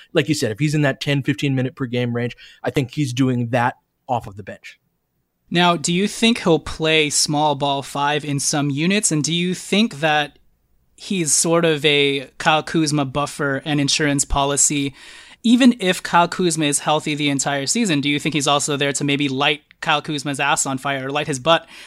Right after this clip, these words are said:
Speaker 2: to stay motivated? Because in my opinion right now, I mean, they're kind of similar players, right, in terms of their offensive versatility and, I guess, lack of defense as well.
Speaker 1: I mean, I, I don't think Beasley's in the rotation to start out. I think they, I
Speaker 2: Okay.
Speaker 1: think he was, I,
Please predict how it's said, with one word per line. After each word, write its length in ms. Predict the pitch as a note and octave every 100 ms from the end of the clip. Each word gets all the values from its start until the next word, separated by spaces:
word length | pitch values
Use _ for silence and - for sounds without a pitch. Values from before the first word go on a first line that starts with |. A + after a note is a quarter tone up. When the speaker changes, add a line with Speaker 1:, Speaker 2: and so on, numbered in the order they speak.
| -
Speaker 2:
to 100 | -
stay 220 | D#3 F3 D#3+
motivated? 560 | D#3 G3+ D3+ D#3 D3+
Because 420 | D3+ - E3+ D3+
in 180 | D#3+ D3+ D3+
my 160 | E3+
opinion 360 | F3 F3 F3 D#3
right 200 | D3+ D3
now, 240 | E3+ A3+
I 100 | D3
mean, 180 | C#3 C#3
they're 100 | D3
kind 240 | - A3+ F#3+
of 100 | C#3
similar 420 | - F3 D#3+ C#3+
players, 440 | D3+ F3 D#3 C3+
right, 100 | C#3+
in 80 | C#3+
terms 240 | C3+ D3
of 200 | C#3+ C3+
their 280 | C3+ C#3+ C3+ - - -
offensive 680 | D3+ D3+ - D3+ D3 D3+ C#3
versatility 680 | C3+ D3+ D3 - D3 D3 C#3
and, 240 | C3+ C3
I 60 | C3
guess, 200 | C#3+ -
lack 200 | C#3+ C3+
of 100 | C3+
defense 340 | C#3 C#3 C#3
as 140 | C#3+ B2+
well. 280 | C3+ C3+ -
Speaker 1:
I 60 | F3
mean, 200 | E3 G3 _
I, 120 | - - _ _
I 80 | E3+
don't 160 | B3+ A#3+
think 220 | A#3 D#3+
Beasley's 340 | D#3+ C#3+ C#3+
in 120 | C#3
the 80 | C3
rotation 500 | A#2+ - A#2 - G2
to 100 | F#2+
start 300 | A2+ B2+ A2
out. 160 | G2+ G2+
I 80 | G#2+
think 220 | D#3 C#3
they, 160 | D3
I 60 | E3+
Speaker 2:
Okay. 100 | E3
Speaker 1:
think 120 | E3+
he 120 | D#3+ E3+
was, 260 | E3 B2+ - -
I, 180 | E3 F3+